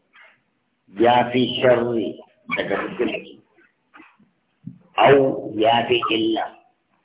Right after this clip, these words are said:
Au zunubinsa ya fi girma daga mushriki. Wakatun ko sai ya yi bayani.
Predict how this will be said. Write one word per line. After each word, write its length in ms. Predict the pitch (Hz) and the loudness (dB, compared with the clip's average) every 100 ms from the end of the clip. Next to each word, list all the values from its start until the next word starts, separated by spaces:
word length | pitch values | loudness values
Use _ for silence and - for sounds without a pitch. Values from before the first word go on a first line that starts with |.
| _ _ _ _ _ _ _ _ _ _ _ _ 127 _ _ _ _ _ _ _ _ - _ _ _ _ _ | _ _ _ _ _ _ _ _ _ _ _ _ _ _ _ _ _ _ _ _ _ -20 _ _ _ _ _
Au 540 | - 120 156 147 - 107 | 2 4 6 4 0 0
zunubinsa 920 | 120 127 151 151 135 107 - 80 71 | 4 6 6 4 2 2 -2 -4 -4
ya 280 | 101 117 113 | 0 0 0
fi 160 | 120 110 | -2 0
girma 560 | - 120 127 120 117 - 175 | 0 0 -2 -2 -4 -6 -4
daga 320 | - - 92 92 - _ _ _ _ _ _ _ _ _ _ _ _ - | 0 0 -2 -4 -6 _ _ _ _ _ _ _ _ _ _ _ _ -8
mushriki. 640 | - - 104 90 60 57 _ _ _ _ _ _ _ _ _ - _ _ _ _ _ _ _ _ _ _ _ _ _ _ _ _ _ | -6 -2 -2 -2 -8 -18 _ _ _ _ _ _ _ _ _ -20 _ _ _ _ _ _ _ _ _ _ _ _ _ _ _ _ _
Wakatun 460 | 78 85 - 120 107 | -12 4 6 6 0
ko 100 | 87 | -2
sai 140 | 90 95 | 0 0
ya 80 | 95 | 0
yi 80 | |
bayani. 420 | 92 78 71 65 | 0 -2 -4 -10